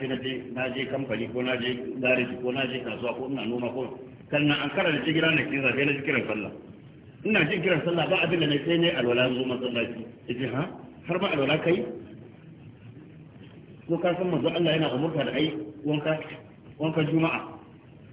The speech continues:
Wannan hadisin, kissa Umar da Sayyidina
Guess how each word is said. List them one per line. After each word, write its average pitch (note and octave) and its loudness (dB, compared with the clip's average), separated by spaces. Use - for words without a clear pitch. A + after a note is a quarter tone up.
Wannan G#3 4
hadisin, F3+ 2
kissa G#3+ 0
Umar A3+ 4
da E3 2
Sayyidina F3 2